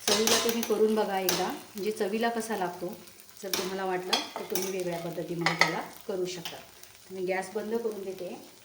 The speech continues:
आपलं शाळेमध्ये मोठ्या क्वांटिटीत असणार आहे, त्यामुळे त्याला वाफ मोठ्या प्रमाणात येईल.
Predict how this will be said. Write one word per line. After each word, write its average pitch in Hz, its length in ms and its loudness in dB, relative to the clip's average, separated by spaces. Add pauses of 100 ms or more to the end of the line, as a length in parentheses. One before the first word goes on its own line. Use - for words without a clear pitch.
(1120)
आपलं 202 260 -4 (120)
शाळेमध्ये 214 480 2
मोठ्या 220 300 2
क्वांटिटीत 220 460 2
असणार 208 320 -2
आहे, 202 160 -2
त्यामुळे 196 400 -4
त्याला 190 220 0
वाफ 185 360 2
मोठ्या 208 300 -2
प्रमाणात 196 420 -2
येईल. 175 260 -4